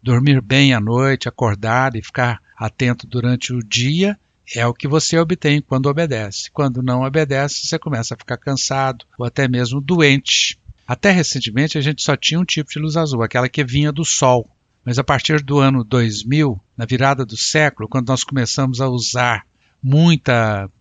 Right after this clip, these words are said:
tela de computador, de celular e de leds, apareceu essa outra luz azul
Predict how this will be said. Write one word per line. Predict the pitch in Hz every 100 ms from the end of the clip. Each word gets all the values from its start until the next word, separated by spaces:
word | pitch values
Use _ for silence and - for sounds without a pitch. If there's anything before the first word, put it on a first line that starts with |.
| -
tela | 131 135 123
de | 95 -
computador, | 110 92 107 95 127 135 120
de | -
celular | - 110 110 120 139 117 - _ _
e | 135
de | 127 131
leds, | 107 120 147 143 117 107
apareceu | 123 143 147 156 - 143 147 156
essa | - 135 - 143
outra | 135 135 147
luz | 143 147
azul | 160 147 139 143